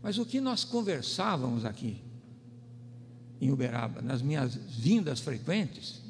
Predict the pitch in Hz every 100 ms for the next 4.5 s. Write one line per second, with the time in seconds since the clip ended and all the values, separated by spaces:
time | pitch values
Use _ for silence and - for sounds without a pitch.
0 | - 120 147 160 131 131 151 - 120 123
1 | 117 - - - - - - - - -
2 | - - - - - - - - - -
3 | - - 214 190 156 147 135 139 135 117
4 | 117 139 117 -